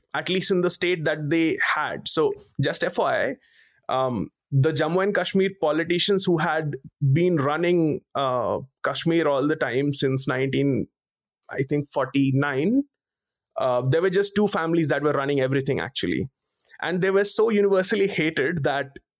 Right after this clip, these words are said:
all spectrums of the Kashmiri society hated, be it the secularists, be it the fa-, the far-right Islamists,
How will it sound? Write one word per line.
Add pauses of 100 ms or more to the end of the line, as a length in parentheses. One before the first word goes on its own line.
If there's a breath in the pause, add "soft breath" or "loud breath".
(260)
all
spectrums
of
the
Kashmiri
society
hated,
be
it
the
secularists,
be
it
the
fa-,
the
far-right
Islamists,